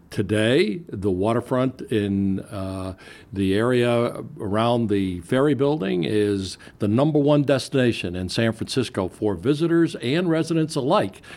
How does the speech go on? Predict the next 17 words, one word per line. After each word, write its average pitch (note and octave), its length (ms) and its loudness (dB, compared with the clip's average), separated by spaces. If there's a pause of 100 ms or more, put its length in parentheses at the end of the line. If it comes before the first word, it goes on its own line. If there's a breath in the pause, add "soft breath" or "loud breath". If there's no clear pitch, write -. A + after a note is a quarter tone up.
(120)
because A2 380 0
of F#2+ 100 -2
its F#2 140 -4
beauty C3+ 580 2
and G#2 140 0
its - 180 -6
attractiveness. - 800 -4 (400 loud breath)
And A#2+ 160 -2
so E3 220 0
people C4 320 -2
care D#3+ 540 0 (280 loud breath)
about B2 260 -2
what D#3+ 180 0
happens B2+ 580 -2
on A#2+ 240 0
the G#2 80 0
waterfront, A#2 600 0